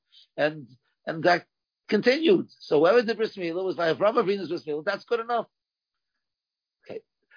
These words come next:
So, right, the Hasakal bris, the Mifkri, they commanded his important line. The Mifkri could command it to do it. Loidami ligavoini mohol va'aravi mohol. Why? Why are they doing it?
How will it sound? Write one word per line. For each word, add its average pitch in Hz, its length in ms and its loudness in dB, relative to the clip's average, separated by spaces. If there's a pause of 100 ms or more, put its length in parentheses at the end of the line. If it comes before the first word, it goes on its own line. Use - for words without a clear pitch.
So, 170 280 0 (400)
right, 143 240 0
the 151 80 0
Hasakal 185 540 2
bris, 175 160 -2
the 156 200 -2
Mifkri, 156 560 -2
they 170 100 0
commanded 196 520 -6
his 147 200 -2
important 185 320 0
line. 165 280 2
The 165 120 -2
Mifkri 220 380 -4
could 165 160 -4
command 165 280 -8
it 151 100 -8
to 156 100 -12
do 165 160 0
it. 113 100 -4 (480)
Loidami 202 760 2
ligavoini 160 840 -6
mohol 156 300 2
va'aravi 139 560 -4
mohol. 104 340 -16 (220)
Why? 131 400 0 (360)
Why 156 200 2
are 202 40 0
they 220 100 -2
doing 165 260 -2
it? - 80 -10